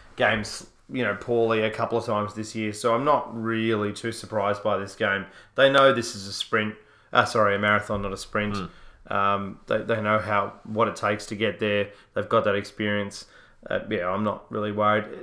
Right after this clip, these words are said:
Speaker 1: Look, you, you mentioned something earlier tonight before we started recording around Beveridge and, and the heat on him. I, I, I,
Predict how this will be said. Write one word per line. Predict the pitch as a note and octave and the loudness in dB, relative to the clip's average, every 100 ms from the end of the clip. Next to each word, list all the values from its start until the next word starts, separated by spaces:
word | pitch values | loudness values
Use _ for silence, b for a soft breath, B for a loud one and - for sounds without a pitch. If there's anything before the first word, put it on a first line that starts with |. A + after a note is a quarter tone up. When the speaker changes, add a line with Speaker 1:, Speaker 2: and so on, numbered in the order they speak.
| - | -10
Speaker 1:
Look, | F#3+ F#3+ F#3 | -2 -2 0
you, | G3 | -6
you | F3+ F3 F#3+ | -4 0 6
mentioned | E3+ C3+ C3 | 6 6 2
something | C3 A#2+ | 2 4
earlier | A2+ A2+ A2 | 4 2 2
tonight | G#2+ A2 G#2 G#2 G#2 B B - | -2 0 2 2 0 B B -18
before | - A#2+ | 2 4
we | A2+ | 4
started | - G#2 G2+ | 4 2 2
recording | G#2 A2 A2 G#2+ G2+ | -2 0 2 0 0
around | G#2 G#2 G2+ G2+ G2 F#2+ - B B B | 0 2 2 0 -2 -6 -12 B B B
Beveridge | - A2+ G2+ G#2 F#2+ - - | 2 2 4 0 0 -6 -4
and, | G#2+ G#2 G#2 | -2 -2 -2
and | G#2+ | -2
the | F#2+ | -2
heat | G#2+ A2+ | -2 0
on | A2 G2 | 0 -2
him. | G2 G#2 | -8 -8
I, | A#2 | -8
I, | A2+ B2 C3 D3 | -6 -4 -2 2
I, | D3 | 2